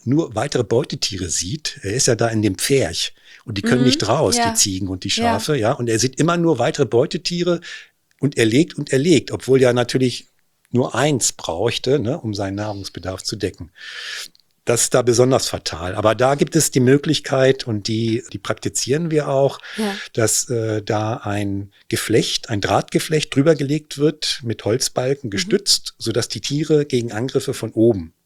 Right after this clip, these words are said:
Speaker 1: geschützt sind.
Speaker 2: Ja, quasi wie so ein Käfig.
Speaker 1: Genau, wie ein Käfig. Und da stellen, diesen Käfig stellen die Leute vor Ort auch selbst her.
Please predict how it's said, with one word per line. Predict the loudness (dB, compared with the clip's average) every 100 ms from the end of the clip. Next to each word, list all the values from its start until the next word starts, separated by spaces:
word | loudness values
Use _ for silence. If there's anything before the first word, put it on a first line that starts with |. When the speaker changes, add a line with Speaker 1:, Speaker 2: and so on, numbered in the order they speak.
| _
Speaker 1:
geschützt | -16 -10 -10 -6 -6
sind. | -6 -10 -18 _ 0
Speaker 2:
Ja, | 2
quasi | 4 2 0
wie |
so | -2
ein |
Käfig. | 0 0 0 -6 -8 -12 -14 0
Speaker 1:
Genau, | 2 2 0
wie | -2
ein | 0
Käfig. | 2 2 0 -8
Und | -4 0
da |
stellen, | 0 2 2 2 0 -2
diesen | -2 -4 -2
Käfig | -2 0 0 -2
stellen | -2 -4 -4
die | -4 -2
Leute | 0 2 0
vor | -2 -4
Ort | -2 -6 -6
auch | -4
selbst | -2 -2 -4 -2
her. | 0 0